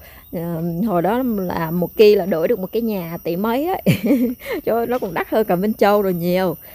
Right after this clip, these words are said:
Đó, nhưng mà bây giờ giá nó thì lại rất là rẻ. Và cây này nó đẹp cả hoa cả thân lá luôn nha, chứ không chỉ là nó chỉ đẹp hoa không. Lá của nó rất là to tròn, thân mập, khỏe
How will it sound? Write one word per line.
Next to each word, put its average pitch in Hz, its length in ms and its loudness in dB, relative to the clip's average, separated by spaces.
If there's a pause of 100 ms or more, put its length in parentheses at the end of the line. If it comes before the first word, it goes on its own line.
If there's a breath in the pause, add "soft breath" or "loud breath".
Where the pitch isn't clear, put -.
(200 loud breath)
Đó, 175 240 -6
nhưng 214 120 -2
mà 202 80 2
bây 196 140 2
giờ 202 140 6
giá 190 280 2
nó 254 100 -2 (100)
thì 190 140 -6
lại 165 220 -4
rất - 180 -4
là 220 180 -2
rẻ. 220 320 -2 (300 loud breath)
Và 208 120 -2
cây 240 220 4
này 220 240 0
nó 226 180 -2
đẹp 220 240 0
cả - 180 -8
hoa 240 280 0
cả 196 140 -10
thân 233 240 0
lá 220 260 2
luôn 233 260 2
nha, 214 220 -2 (180)
chứ 269 100 -8
không 220 200 -4
chỉ - 180 -2
là 226 180 0
nó 196 120 -4
chỉ 185 160 -6
đẹp 208 220 0
hoa 208 280 -2
không. 202 220 0 (320 loud breath)
Lá 220 220 2
của 185 120 -2
nó 180 160 -4
rất 302 140 -2
là 349 140 -2
to 202 340 -2
tròn, 170 420 -2 (280 soft breath)
thân 214 420 0
mập, 190 140 2 (180)
khỏe - 420 -4